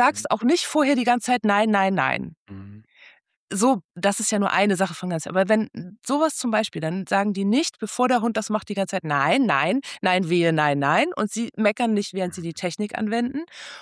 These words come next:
Speaker 2: Und auf einmal funktioniert das, ähm, und es hat vorher nicht deswegen nicht funktioniert, weil die Technik blöd ist oder die Umsetzung in dem Moment nicht gut gewesen wäre,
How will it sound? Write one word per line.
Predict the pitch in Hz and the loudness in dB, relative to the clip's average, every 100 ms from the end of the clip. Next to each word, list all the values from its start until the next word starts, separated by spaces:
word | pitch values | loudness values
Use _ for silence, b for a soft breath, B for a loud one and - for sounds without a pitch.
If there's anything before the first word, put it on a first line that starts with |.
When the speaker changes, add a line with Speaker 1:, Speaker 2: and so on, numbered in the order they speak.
| B | B
Speaker 2:
Und | 208 - | -2 0
auf | 202 - | -4 -2
einmal | 202 277 254 262 294 359 427 _ _ _ _ _ _ _ | 0 0 0 0 -2 -8 -14 _ _ _ _ _ _ _
funktioniert | - 233 - - 214 240 285 | -4 -4 -4 0 2 2 0
das, | 185 175 269 - - - b b b b b b _ | 0 0 -2 -4 -14 -16 b b b b b b _
ähm, | 185 190 | 0 2
und | 190 | 2
es | 202 214 | 0 0
hat | 233 | -2
vorher | - 247 220 | 0 0 2
nicht | 202 214 - | 2 2 0
deswegen | 220 - 220 214 | -2 -2 0 2
nicht | 214 - | 2 -2
funktioniert, | 220 202 - 202 202 - | -6 -6 -2 -2 -2 -4
weil | |
die | 170 | -6
Technik | - 196 180 165 | -6 -8 -8 -4
blöd | 208 311 | -2 -2
ist | 330 220 | -2 -2
oder | 190 | -2
die | - | 0
Umsetzung | 277 277 240 - 185 | 0 2 0 -4 -6
in | |
dem | 180 | -4
Moment | 170 208 277 | -2 -2 -2
nicht | 202 185 - | -4 -4 -8
gut | - 339 - | -6 -6 -6
gewesen | 175 170 170 156 | -6 -6 -6 -4
wäre, | 160 196 | -2 -2